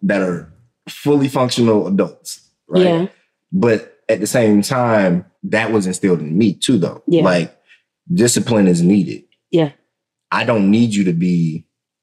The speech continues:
Speaker 1: or to think that I'm your friend.
Speaker 2: Yeah.
Speaker 1: Or that you can manipulate me, because my son will cry
Speaker 2: Yeah.
Speaker 1: to manipulate people.
Speaker 2: Yeah.
Speaker 1: I've seen him do it.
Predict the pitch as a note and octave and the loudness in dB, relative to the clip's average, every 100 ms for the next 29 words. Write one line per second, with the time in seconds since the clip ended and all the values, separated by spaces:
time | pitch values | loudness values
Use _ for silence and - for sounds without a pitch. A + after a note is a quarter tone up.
0 | _ _ _ _ _ F#2+ F2+ F#2 F2 F2+ | _ _ _ _ _ 0 0 0 -2 -4
1 | E2+ E2+ E2+ D2+ - D2+ B1+ - _ F3 | -2 0 -2 -4 -8 -6 -8 -12 _ -2
2 | D#3 D#3+ - _ _ F2 F2 E2+ F#2+ E2+ | 0 -2 -14 _ _ -2 0 0 0 0
3 | E2 D#2+ D#2+ - D2 D2 C#2+ - F#2 G#2+ | -2 -2 -4 -4 -8 -8 -10 -6 -2 0
4 | A#2+ B2+ A#2+ C3 A#2+ - _ _ - D#3 | 0 0 2 2 0 -4 _ _ -8 -4
5 | - E3 E3 G#2 _ - E3+ D#3 - - | -4 -6 -10 -14 _ -2 0 0 -2 -2
6 | G2+ G2 - F2+ C#2 - - - _ _ | 2 2 0 -2 -4 -6 -10 -14 _ _
7 | F3 D#3+ E3+ - B2+ G#2+ G2 F2 A#2+ D2 | -2 0 0 -2 0 2 2 2 0 -2
8 | - | -8